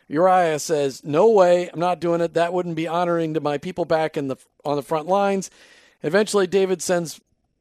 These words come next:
Uriah back to the front lines and says, "Joab, pull back, let Uriah get knocked out by the enemy." And so Uriah gets killed.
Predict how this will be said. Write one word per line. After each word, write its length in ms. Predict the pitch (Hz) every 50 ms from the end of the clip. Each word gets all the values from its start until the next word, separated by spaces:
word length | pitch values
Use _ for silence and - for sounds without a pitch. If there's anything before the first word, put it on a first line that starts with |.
| _ _ _ _
Uriah 360 | 143 143 147 143 147 151 156
back 220 | 151 160 160 160 -
to 80 | 175
the 80 | 156 139
front 260 | - 165 160 175 226
lines 540 | 214 247 254 247 247 240 226 214 190 - - _ _ _ _ _ _
and 340 | 180 175 175 170 165 165 - -
says, 300 | - - 180 175 165 147
"Joab, 420 | - 196 208 196 185 175 151 -
pull 160 | - 196 208 196
back, 280 | 180 175 165 147 - -
let 160 | 170 185 -
Uriah 380 | 175 175 180 170 170 165 165 151
get 180 | 160 160 151
knocked 300 | 156 160 156 156 - -
out 280 | 170 151 147 131 123 -
by 200 | 139 139 143 143
the 300 | 135 127 139 139 143 - -
enemy." 420 | 156 160 151 139 131 113 95 - _ _ _ _ _ _ _ _ _ -
And 140 | 139 135
so 100 | - 165
Uriah 640 | 160 151 156 151 151 151 160 170 190 226 262 285 285
gets 280 | 202 214 220 - -
killed. 600 | - _ - - 185 165 160 156 156 156 143 139